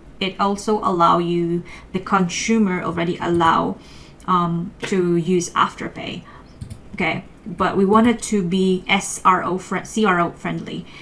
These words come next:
So I'm gonna look for the Afterpay documentation. So on Afterpay manual payment. Um, no, Afterpay manual code,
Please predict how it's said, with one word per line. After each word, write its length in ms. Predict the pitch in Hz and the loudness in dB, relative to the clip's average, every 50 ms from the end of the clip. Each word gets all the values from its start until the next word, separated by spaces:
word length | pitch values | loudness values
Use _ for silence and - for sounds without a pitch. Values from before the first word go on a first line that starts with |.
| - - | -16 -12
So 200 | - - 220 202 | -6 -2 0 2
I'm 100 | 196 202 | 4 4
gonna 160 | 214 233 254 | 2 2 2
look 180 | 269 247 277 269 | 2 0 0 -2
for 200 | - 285 269 254 | -2 -2 -2 0
the 200 | 240 - - - - | -2 -4 -2 0 2
Afterpay 580 | - 185 190 - - 202 196 - 190 185 180 175 | 2 2 2 0 -4 -6 -4 -2 -2 -2 0 0
documentation. 880 | 190 175 175 - 190 180 180 180 175 185 170 170 - - 226 240 269 | -2 -2 -2 -2 -4 -2 -2 -4 -4 -4 -4 -4 -4 -2 -2 -2 -4
So 200 | 247 - 202 185 180 - - | -2 -2 0 0 0 2 2
on 300 | - 190 190 190 190 190 190 196 190 - - - - - - - - - - - - - - - - - | 4 4 6 4 4 2 0 0 -2 -4 -8 -14 -18 -20 -14 -12 -8 -6 -6 -6 -4 -4 -2 -2 -2 0
Afterpay 960 | - 180 190 202 - - - - 196 196 190 - - 185 180 180 180 175 175 180 180 180 - - - - - - - - - - - 180 | 0 0 0 0 0 -2 -2 -2 -2 -2 -2 -2 0 0 0 0 0 0 0 0 0 0 -2 -4 -8 -16 -14 -12 -10 -8 -6 -4 -2 -2
manual 440 | 170 170 175 170 170 165 175 185 214 247 - - - - - - - - - - - - - - - - | 0 0 0 0 -2 -2 -2 -2 -4 -2 -2 -2 -2 -4 -6 -10 -16 -4 0 0 2 2 0 -4 -4 -4
payment. 440 | - - - 170 175 180 214 262 - - - - - - - - - - - - - - - - - - - - - - - | -2 -2 0 -2 -2 -2 -2 -4 -6 -10 -16 -20 -20 -20 -20 -20 -20 -20 -20 -20 -20 -20 -20 -20 -20 -20 -20 -14 -12 -8 -4
Um, 420 | - 170 170 165 165 - 170 185 - | -2 -2 -2 -2 -4 -4 -6 -8 -8
no, 180 | 175 165 - - - - - - - - - - - - - - - - | -8 -8 -8 -8 -8 -6 -4 -4 -4 -4 -4 -2 0 0 0 2 0 0
Afterpay 1000 | - - - - - - - 220 185 180 - - - 180 185 170 175 175 175 175 180 180 - - - - - 180 | 0 0 -2 -2 -2 -2 -2 -2 -2 -2 -2 -2 -2 0 0 0 0 0 0 0 0 0 0 -2 -2 0 0 0
manual 500 | 175 170 175 170 170 170 165 165 - - - - - | 0 2 0 0 0 0 2 2 0 2 0 0 0
code, 720 | - 190 185 185 185 185 185 185 180 175 - - - - | 2 2 4 4 4 4 4 2 2 2 0 -2 -2 -4